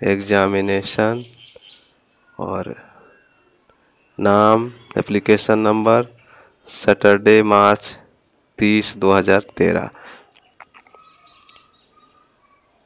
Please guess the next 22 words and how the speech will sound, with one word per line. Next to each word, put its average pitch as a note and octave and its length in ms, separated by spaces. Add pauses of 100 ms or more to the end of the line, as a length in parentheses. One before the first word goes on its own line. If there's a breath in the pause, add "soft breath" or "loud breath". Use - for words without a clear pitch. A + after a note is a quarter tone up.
(760 soft breath)
तो A#2 80
ये A#2+ 260
एग्जाम A#2+ 360
मैंने A2+ 300
दिया A2+ 300
था, B2 340
इसीलिए A#2 440
मेरे A2+ 180
पास A2+ 260
इसका A#2+ 200
क्वेश्चन B2+ 420
पेपर B2 360
भी B2 140
है, B2 180
लेकिन A#2 260
प्राइवेसी A2 600
के B2 160
लिए A#2+ 200
मैं A2+ 200
दिखा G2+ 320
नहीं A#2 160
सकता। A2+ 480